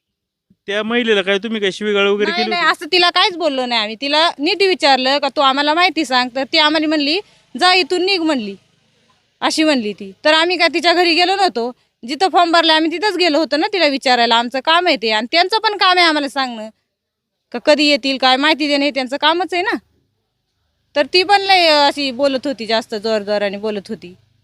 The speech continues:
Speaker 2: मग त्यांनी मला काल कॉल केला त्या माणसाने आणि शिव्यागाळ दे-, करीत होता मला.
Speaker 1: मग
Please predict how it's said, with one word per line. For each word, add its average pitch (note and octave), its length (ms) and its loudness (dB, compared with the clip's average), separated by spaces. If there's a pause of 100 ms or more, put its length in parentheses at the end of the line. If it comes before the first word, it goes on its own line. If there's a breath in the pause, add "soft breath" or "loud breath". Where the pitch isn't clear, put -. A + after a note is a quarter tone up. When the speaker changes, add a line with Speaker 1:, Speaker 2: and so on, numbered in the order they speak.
(140)
Speaker 2:
मग G#3+ 180 -10
त्यांनी C#4 240 2
मला C#4 220 2
काल D4+ 200 2
कॉल E4 320 2
केला F3+ 220 -6 (880)
त्या A#3 100 -2
माणसाने A3+ 440 -4
आणि C4 400 -2 (320 soft breath)
शिव्यागाळ A3+ 440 0
दे-, F#3 100 -6
करीत F#3+ 300 -8
होता E3 180 -12
मला. D#3+ 180 -14 (1160)
Speaker 1:
मग D#3+ 120 -12